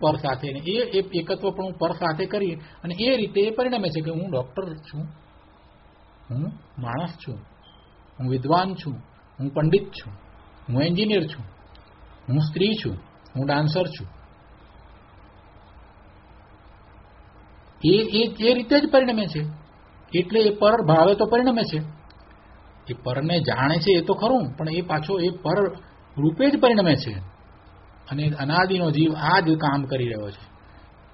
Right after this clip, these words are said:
અનાદિથી જીવે આ જ કામ કર્યું છે, પર રૂપે પરિણમ્યો છે. પર રૂપે એવો પરિણમે છે કે એને ખ્યાલ પણ નથી આવતો કે એ પોતે આત્મા છે.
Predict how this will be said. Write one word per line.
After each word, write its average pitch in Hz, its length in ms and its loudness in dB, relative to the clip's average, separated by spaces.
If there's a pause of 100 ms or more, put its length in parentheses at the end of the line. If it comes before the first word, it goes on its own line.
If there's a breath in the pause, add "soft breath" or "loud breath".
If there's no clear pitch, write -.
(120)
અનાદિથી 131 500 -4
જીવે 135 260 -2
આ 135 280 2
જ 156 40 -4
કામ 147 240 2
કર્યું 147 240 0
છે, 160 120 0
પર 147 240 0
રૂપે 151 520 4 (280)
પરિણમ્યો 123 380 -2
છે. 113 260 -10
પર 151 120 0
રૂપે 180 280 2
એવો 175 200 6
પરિણમે 196 340 0
છે 220 180 0
કે 220 100 0
એને 208 140 2 (640 loud breath)
ખ્યાલ 202 340 8
પણ 254 120 6
નથી 247 260 6
આવતો 233 280 8
કે 220 120 -2
એ 208 260 4
પોતે 185 440 0
આત્મા 156 360 2
છે. 123 340 -4